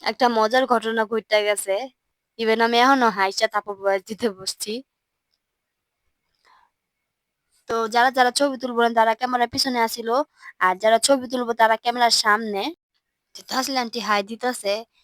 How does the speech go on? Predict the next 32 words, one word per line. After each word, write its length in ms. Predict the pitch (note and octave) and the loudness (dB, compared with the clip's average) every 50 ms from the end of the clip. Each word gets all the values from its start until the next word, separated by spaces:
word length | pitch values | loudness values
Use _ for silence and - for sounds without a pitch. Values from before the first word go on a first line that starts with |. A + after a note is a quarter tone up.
| _ _ _ _ - | _ _ _ _ -14
এই 60 | G#3 | -6
যে 120 | G3 A3+ A3 | -4 0 4
লালু 280 | A3+ A3 A3+ A#3+ B3 A#3+ | 6 6 6 6 4 4
আপায়, 400 | A3+ G#3 - - G3+ F#3+ G3 A#3 B3+ - _ _ _ _ - | 4 4 4 2 2 2 0 -2 -6 -14 _ _ _ _ -6
যে 60 | A3+ A3 | -6 -6
প্রেমা 360 | G#3+ A3+ A3+ A#3 A#3+ B3+ B3+ | -4 -2 -4 -2 0 0 0
ভাবে, 220 | B3+ B3 A3+ G#3+ G#3+ | 0 0 0 -2 0
পাখি 320 | G#3 - A#3+ A#3+ - - A#3 | 2 2 2 2 0 -2 -4
আন্টি 320 | G#3 G3+ G#3 G3+ - A3 A3+ A3 | -4 -4 -4 -8 -8 -6 -2 0
আর 120 | G3+ G3+ | 2 2
আমি 280 | G#3 G#3 G#3+ G#3 G3+ G#3+ A#3+ B3 _ _ _ _ _ _ _ _ _ _ _ _ _ _ _ _ _ _ - | 2 0 0 -2 -6 -8 -10 -14 _ _ _ _ _ _ _ _ _ _ _ _ _ _ _ _ _ _ -12
গুজো 320 | - G#3+ A3+ A3 - D#4 | -6 -4 -2 0 2 2
হয়ে 160 | D#4+ D4 B3+ | 4 4 4
হাঁটতেছিলাম, 640 | G#3 F#3 F#3 F3+ - _ - F3+ - - F#3+ G3 G3 F#3+ | 2 2 0 -4 -4 _ -10 -8 -8 -6 -6 -6 -6 -6
কি 120 | F#3+ - G#3 | -6 -8 -8
লিগা 240 | G3+ G3 F#3 - F#3 | -8 -6 -6 -8 -8
আমি 120 | F#3 F#3 | -6 -6
নিজেও 320 | F3+ F3+ F3+ - A3 G#3+ F#3+ | -6 -6 -4 -4 -4 -4 -6
জানি 280 | F3 F3 E3+ E3+ E3 E3 | -8 -10 -12 -12 -14 -18
না। 120 | E3 E3+ _ _ _ _ _ _ _ _ _ _ _ _ _ _ _ _ _ _ _ _ _ _ | -20 -20 _ _ _ _ _ _ _ _ _ _ _ _ _ _ _ _ _ _ _ _ _ _
এদিকে 260 | - A#3 B3+ C4 B3+ B3+ | -12 -8 -6 -4 -2 -2
আমরা 200 | B3 B3+ B3 A#3+ | -2 -2 -4 -4
থাম্বনেলের 420 | A#3 - A#3+ A3+ A3+ A3 A#3 A#3 A3 | -2 -2 -4 -4 -2 -2 -4 -4 -4
জন্য 160 | A#3+ B3 B3 | -6 -8 -6
ছবি 220 | A#3+ - C#4 C4+ B3+ | -4 -4 -4 -4 -6
তোলার 260 | - C4 C4 C4+ B3+ | -6 -6 -6 -6 -4
লেগে 220 | A#3+ B3 - A#3+ | -6 -8 -10 -8
দাঁড়াইছি, 520 | G#3+ G3+ A#3 A#3+ C#4 C4+ C4+ B3 - - A#3 B3+ C#4+ | -6 -4 -2 0 2 0 0 -2 -6 -10 -10 -10 -8
তাসলিম 340 | C4 - C4 C#4+ - - C#4+ | -4 -2 -2 -2 0 -2 -4
আন্টি 180 | C4+ A#3 - B3+ | -4 -4 -6 -10
যে 120 | A#3+ C4 A#3+ | -8 -8 -6
দেখেন, 460 | G#3 C#4 C4+ - - - A3+ A#3 | -4 -4 -6 -6 -4 -2 -2 -2